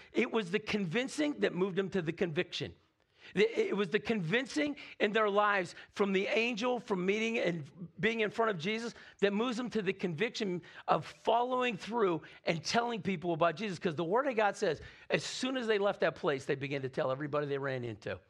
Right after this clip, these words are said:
They began to go into the countryside and they began to tell. It is the convincing. They leave that stable and tell everyone they meet about Jesus, about an infant who was born and is about to change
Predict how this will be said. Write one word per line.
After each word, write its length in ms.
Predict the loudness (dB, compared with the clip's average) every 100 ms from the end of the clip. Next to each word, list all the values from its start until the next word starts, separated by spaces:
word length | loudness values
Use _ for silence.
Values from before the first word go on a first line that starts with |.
| _ _ _ _ _ 2
They 100 | 4
began 300 | 4 4 2 0
to 80 | 2
go 220 | 2 2
into 160 | 0 -2
the 100 | -2
countryside 640 | -2 -2 -4 0 2 2
and 100 | 0
they 40 |
began 200 | -2 -2
to 100 | 0
tell. 100 | -2 -4 -16 -6
It 120 | 0 0
is 160 | 0
the 80 | -4
convincing. 680 | -2 -2 -2 -4 -4 -6 -6 -12 -20 -10
They 280 | 2 2 4
leave 500 | 0 0 0 0 -2
that 280 | -2 -4 -4
stable 680 | -8 -2 0 0 -2 -6 -8 _ _ _ -8
and 100 | -2
tell 220 | 2 2
everyone 420 | 2 0 0 -2
they 140 | -2 -4
meet 300 | -4 -8 -12 _ _ _ _ _ _ _ -10 -4
about 300 | 0 0 -2
Jesus, 480 | -8 -8 -12 -16 _ _ _ _ _ _ _ 2
about 260 | 4 4
an 140 | 2 2
infant 420 | 0 2 -4 -4 -12 _ _
who 140 | 2
was 200 | 2 0
born 540 | 0 2 4 4 2 -4 -10 0
and 100 | 2
is 80 | 4
about 320 | 4 4 2
to 80 | -6
change 460 | -2 0 0 -2